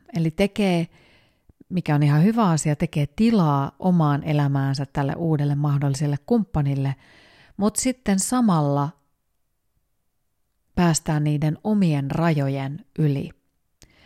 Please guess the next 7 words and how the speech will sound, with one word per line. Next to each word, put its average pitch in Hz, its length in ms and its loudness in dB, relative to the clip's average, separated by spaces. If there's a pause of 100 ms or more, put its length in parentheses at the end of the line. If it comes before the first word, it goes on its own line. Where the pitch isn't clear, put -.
(240)
Eli 165 220 2
ei 185 140 4
pidä 196 320 2
välttämättä 156 600 0
huolta 151 340 2
siitä, 139 440 -2
että 139 320 -6